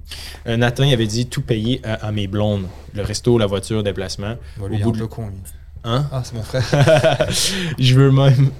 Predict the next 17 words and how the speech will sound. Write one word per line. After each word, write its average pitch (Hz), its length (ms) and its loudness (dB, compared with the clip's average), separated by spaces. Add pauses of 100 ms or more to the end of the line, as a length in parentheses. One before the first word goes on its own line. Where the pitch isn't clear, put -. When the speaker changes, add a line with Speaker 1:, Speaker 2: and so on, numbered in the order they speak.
(260)
Speaker 1:
pas 139 140 2
calculer 123 440 0
combien 120 320 0
de 120 40 0
milliers 113 280 -2
j'ai 110 120 -8
mis 110 160 -4
pour, 107 380 -8 (420)
euh, 101 220 -6
être 104 140 -6
en 98 100 -6
couple 113 160 -4
maintenant 107 240 -4
avec 101 160 -4
quelqu'un 104 300 -8
qui 107 120 -10
met 98 240 -6